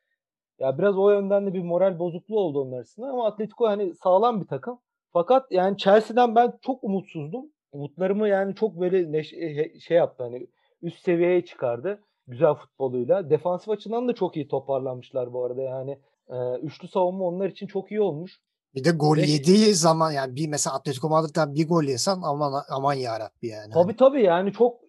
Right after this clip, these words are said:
Speaker 1: Atletico bu arada otuz dakikada buldu da pozisyon ama hani böyle
Speaker 2: Evet.
Speaker 1: çok net pozisyonlar değildi yani. Hep
Speaker 2: Mendy'nin
Speaker 1: böyle
Speaker 2: bir hatası vardı, onu mesela
Speaker 1: Evet.
Speaker 2: değerlendirebilselerdi.
Speaker 1: Evet, onu mesela değerlendirseler bir sıfır öne geçse Atletico maç bitti yani. <laughs>
Speaker 2: Evet.
Speaker 1: Hiç oynamaya gerek yok.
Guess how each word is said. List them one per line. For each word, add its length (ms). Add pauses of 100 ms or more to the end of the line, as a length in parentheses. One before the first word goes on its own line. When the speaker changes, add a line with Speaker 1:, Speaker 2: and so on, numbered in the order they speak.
(140)
Speaker 1:
Atletico 540
bu 100
arada 260
otuz 260
dakikada 400
buldu 220
da 140
pozisyon 360
ama 220
hani 200
böyle 180
Speaker 2:
Evet. 100
Speaker 1:
çok 220
net 240
pozisyonlar 640
değildi 280
yani. 300
Hep 540
Speaker 2:
Mendy'nin 240
Speaker 1:
böyle 300
Speaker 2:
bir 80
hatası 540
vardı, 300
onu 200
mesela 340
Speaker 1:
Evet. 100
Speaker 2:
değerlendirebilselerdi. 1120
Speaker 1:
Evet, 300
onu 200
mesela 340
değerlendirseler 600
bir 100
sıfır 280
öne 160
geçse 240
Atletico 380
maç 240
bitti 380
yani. 240 (140)
<laughs> 120
Speaker 2:
Evet. 240
Speaker 1:
Hiç 100
oynamaya 480
gerek 400
yok. 200